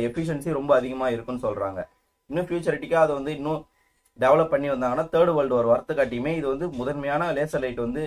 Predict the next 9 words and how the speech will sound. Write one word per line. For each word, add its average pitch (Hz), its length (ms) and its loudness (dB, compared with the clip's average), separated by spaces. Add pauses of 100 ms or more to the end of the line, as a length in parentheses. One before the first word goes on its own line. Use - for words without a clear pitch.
இருக்குன்னு 123 380 -6
சொல்றாங்க 107 360 -2 (600)
third 135 180 4
world 113 260 0
வார்ல. 95 260 0 (540)
second 156 380 -2
வந்து 151 160 2
laser 139 340 -4
light. 98 220 -10